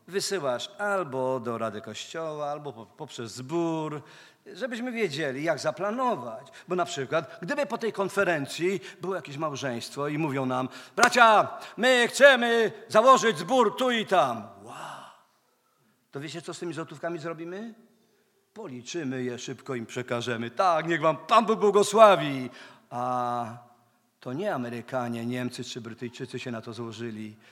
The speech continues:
to wierzący ludzie w Polsce. Czy jest to możliwe? Jest to możliwe, czy nie? Czy chcesz być częścią tego projektu? Czy chcesz to zrobić?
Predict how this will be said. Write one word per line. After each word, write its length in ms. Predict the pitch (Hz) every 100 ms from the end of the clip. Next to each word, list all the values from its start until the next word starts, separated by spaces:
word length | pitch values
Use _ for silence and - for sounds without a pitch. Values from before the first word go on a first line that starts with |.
| - _ -
to 140 | 110
wierzący 500 | 107 113 120 117 120
ludzie 280 | 113 110 113
w 100 | -
Polsce. 500 | 120 110 - - - - - _ _ _ _ _ _ _ _ _ _ _ _ _ _ -
Czy 120 | -
jest 100 | 120
to 80 | 151
możliwe? 480 | 135 117 117 147 190 _ _ _ _ _ _ _ _ _ _ _ _ _ _ _ _
Jest 120 | 185 240
to 60 |
możliwe, 340 | 220 214 208 220
czy 160 | 175
nie? 180 | 123 - _ _ _ _ _ _ _ -
Czy 140 | 185
chcesz 220 | - 247
być 240 | 220 - -
częścią 440 | 190 135 - 113
tego 240 | 127 113
projektu? 500 | 120 117 104 - 120 _ _ _ _ _ _ _ _ _ _ _ -
Czy 140 | 156
chcesz 260 | - 196 -
to 200 | 226 214
zrobić? 840 | 220 233 220 123 117 - - -